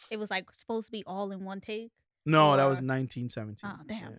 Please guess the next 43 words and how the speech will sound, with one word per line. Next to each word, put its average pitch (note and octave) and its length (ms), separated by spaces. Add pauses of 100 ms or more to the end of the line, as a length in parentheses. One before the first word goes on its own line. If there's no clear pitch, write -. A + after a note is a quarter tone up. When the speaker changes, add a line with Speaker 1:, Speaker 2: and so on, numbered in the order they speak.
Speaker 1:
All C4+ 80
right. G#3 280
Well, C4+ 300
Speaker 2:
Yeah. D4 80
Speaker 1:
nineteen F4 440
seventeen D#4 540
then. G#3 340
Speaker 2:
Was C#3 160
shot C#3+ 400
in, C3 140
like, A2 240 (100)
a - 20
couple A2+ 260
days G2+ 300
or F#2+ 60
some F#2+ 180
shit. F#2 360
Yeah. B3 240
Speaker 1:
Yeah. F#3+ 260 (520)
Speaker 2:
So - 120
it G#2+ 60 (100)
was G#2 160
like, G2 280
"Yeah, D#3 500
we're B2+ 200
doing," C3+ 360
Speaker 1:
It's - 100
gonna D#4 140
Speaker 2:
yeah. D4 80
Speaker 1:
look C#4+ 180
so D4+ 160
cool. D#4+ 220
I, A#3+ 220
and C4 160
I C4+ 120
was C4 180
like, A#3 320
"Oh, F4 200
that D4+ 140
Speaker 2:
I - 40
don't F4 120
Speaker 1:
looks, - 120
Speaker 2:
care. A2 280